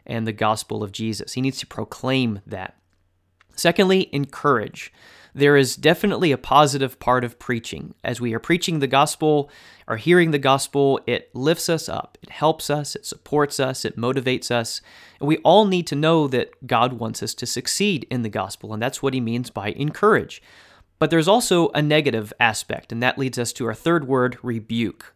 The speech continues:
Negative preaching is sometimes needed, especially when there is error that needs to be denounced or silenced.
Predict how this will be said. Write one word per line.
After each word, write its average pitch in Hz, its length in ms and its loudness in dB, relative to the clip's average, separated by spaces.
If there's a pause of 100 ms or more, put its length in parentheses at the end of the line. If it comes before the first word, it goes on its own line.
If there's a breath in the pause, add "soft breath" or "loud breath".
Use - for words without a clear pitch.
Negative 156 840 0
preaching 147 560 -4
is - 120 -6
sometimes 123 640 -2
needed, 113 380 -4 (540 soft breath)
especially 160 520 0
when 143 200 2
there 131 220 6
is 113 220 -2
error 147 340 4
that 131 160 -4
needs 131 260 -4
to 127 120 -4
be 120 180 -4
denounced 113 680 -2
or 95 80 -10
silenced. - 680 -2